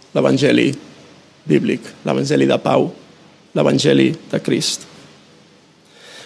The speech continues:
Perquè encara que no t'ho sembli, aquesta és la gran lluita espiritual de cada creient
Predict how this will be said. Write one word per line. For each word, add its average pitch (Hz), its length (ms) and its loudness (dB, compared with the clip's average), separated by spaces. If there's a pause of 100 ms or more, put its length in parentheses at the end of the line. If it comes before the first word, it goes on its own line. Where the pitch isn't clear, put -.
(100)
Perquè 160 200 0
encara 226 200 0
que 285 100 2
no 254 140 4
t'ho 156 100 -6
sembli, 175 380 -2
aquesta 202 480 -8
és 185 100 -10
la 165 140 -4
gran 180 240 0
lluita 190 320 2
espiritual 156 600 -2
de 131 200 0
cada 208 240 0
creient 156 460 -2